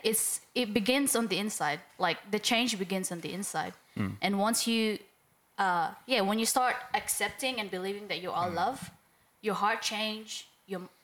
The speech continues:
Speaker 1: the way you think about yourself change, and the way you think about people change, because now you have the mind of Christ, because
Speaker 2: Mm.
Speaker 1: you have become one with him. 'Cause if God is a loving God and he's in you, you know, it's, it shows, it shows. It's not just in the inside anymore, it shows.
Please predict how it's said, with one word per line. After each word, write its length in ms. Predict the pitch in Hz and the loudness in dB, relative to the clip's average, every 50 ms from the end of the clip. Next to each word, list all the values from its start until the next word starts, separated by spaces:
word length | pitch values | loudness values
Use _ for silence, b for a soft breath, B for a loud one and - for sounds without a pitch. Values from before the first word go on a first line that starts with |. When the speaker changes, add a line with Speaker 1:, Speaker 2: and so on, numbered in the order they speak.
| - - | -8 -2
Speaker 1:
the 120 | 220 208 | 0 0
way 160 | 208 208 226 262 | 2 4 4 2
you 100 | 269 262 | 2 2
think 220 | - 262 240 233 | -2 -2 -2 0
about 200 | 196 196 160 175 | 0 2 2 2
yourself 360 | 185 - - 180 180 185 - | 0 0 0 0 -2 -2 -2
change, 260 | - - 139 165 - | -6 -8 -8 -8 -8
and 80 | 196 185 | -8 -4
the 60 | 190 196 | -2 0
way 140 | 208 226 | 2 2
you 100 | 247 233 | 2 2
think 220 | 226 - 233 208 214 | 0 -2 -6 -6 -2
about 240 | 180 185 - - - | 0 -2 -2 -2 -4
people 260 | 233 226 - - 185 | -6 -6 -6 -6 -10
change, 400 | - - - - 143 - - - B B B B B | -10 -10 -12 -14 -16 -20 -20 -20 B B B B B
because 280 | 202 196 - 214 202 202 | -6 -4 -2 -2 -2 0
now 240 | 220 220 220 233 240 | 2 2 4 4 4
you 280 | 226 202 202 220 226 | 2 0 0 -2 -2
have 300 | 214 - 202 185 190 180 | -2 0 0 0 0 -2
the 60 | - 175 | -4 -8
mind 280 | 180 175 170 175 170 156 | -4 -2 -2 -2 -2 -4
of 120 | - - | -10 -12
Christ, 420 | - - 160 151 - - - - - _ - | -8 -6 -6 -4 -4 -6 -10 -10 -12 _ -6
because 220 | - 120 107 - - | -2 0 0 0 0
Speaker 2:
Mm. 40 | 190 | 0
Speaker 1:
you 80 | 220 | 0
have 160 | 214 208 185 180 | 0 0 -2 -4
become 340 | - - - - 185 175 | -10 -8 -4 -4 -2 -2
one 220 | 170 175 175 170 165 | 0 -2 -2 -2 -2
with 160 | 170 165 - | -8 -10 -10
him. 180 | 156 147 180 - B B B B B B B | -14 -16 -16 -18 B B B B B B B
'Cause 120 | - 190 208 | -4 -2 -2
if 120 | 196 196 | 0 2
God 180 | - 262 285 277 | 2 4 4 4
is 140 | 269 - | 2 2
a 40 | 233 | 2
loving 300 | 214 214 226 214 190 180 | 2 2 2 0 -2 -2
God 240 | 202 220 202 180 160 | 0 0 2 2 2
and 100 | 180 185 | 0 -2
he's 140 | 190 185 165 | -4 -8 -8
in 240 | - 196 208 196 175 | -8 -10 -10 -10 -10
you, 240 | 170 170 165 - - - | -10 -10 -10 -10 -12 -14
you 100 | 190 190 | -10 -6
know, 120 | 180 185 | -4 -4
it's, 380 | 180 156 190 202 - - - - | -2 -2 -2 -2 -4 -4 -6 -4
it 180 | - 208 - - | -6 -6 -2 0
shows, 580 | - - - 254 254 214 147 - - - - | 2 2 4 4 2 2 0 0 -2 -2 -2
it 140 | - 180 - | -4 -4 -2
shows. 440 | - - 233 180 156 170 - - - - | -2 0 0 -2 -2 -4 -6 -8 -8 -6
It's 160 | 196 - - | -4 -2 0
not 180 | 226 190 185 | 0 0 0
just 220 | - 208 196 - - | 0 -2 -4 -4 -10
in 160 | - 202 196 | -14 -12 -6
the 100 | 190 180 | -4 -4
inside 260 | 196 214 - 202 180 | -4 -2 -2 -2 -2
anymore, 200 | 185 185 180 160 | -2 -4 -4 -4
it 120 | 151 - - | -4 -2 0
shows. 480 | - - - 190 165 156 - - - | 0 0 0 0 0 -2 -4 -8 -12